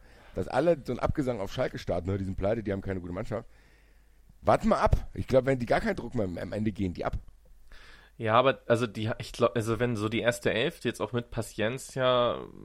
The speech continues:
Speaker 2: ist so ein bisschen Dark Horse, weiß man nicht so richtig, ob der jetzt in einem anderen Umfeld dann, also, ich sag mal, als er die ersten Spiele für Frankfurt gemacht hat, als er da reinkam und sowas, fand ich den mega.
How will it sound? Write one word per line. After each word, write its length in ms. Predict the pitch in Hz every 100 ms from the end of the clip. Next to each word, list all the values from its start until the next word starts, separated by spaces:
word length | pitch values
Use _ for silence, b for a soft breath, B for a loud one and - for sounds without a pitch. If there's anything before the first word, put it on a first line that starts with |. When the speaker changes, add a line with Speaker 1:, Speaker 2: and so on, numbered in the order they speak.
| 62 90
Speaker 2:
ist 160 | -
so 80 | 110
ein 120 | 104
bisschen 880 | 113 - 113 107 101 69 - 60 101
Dark 300 | 110 104 -
Horse, 320 | 107 123 -
weiß 180 | 104 113
man 140 | 123 110
nicht 160 | 107
so 80 | 110
richtig, 340 | 107 - 107
ob 100 | 104
der 100 | 104
jetzt 180 | 98 -
in 80 | 104
einem 100 | 98
anderen 220 | 95 90
Umfeld 360 | 92 - 117 -
dann, 180 | 104 101 b b b b b -
also, 120 | 104
ich 60 | -
sag 180 | 110 120
mal, 80 |
als 120 | 110 120
er 60 |
die 60 | 117
ersten 180 | 113 -
Spiele 220 | 135 135
für 120 | 117
Frankfurt 360 | - 101 139 -
gemacht 220 | 127 127
hat, 80 | 101
als 140 | 104
er 40 | 107
da 100 | 92
reinkam 360 | 98 - 123
und 80 | 113
sowas, 240 | 113 104
fand 160 | - 113
ich 60 | 110
den 160 | 101
mega. 400 | 95 120 98 120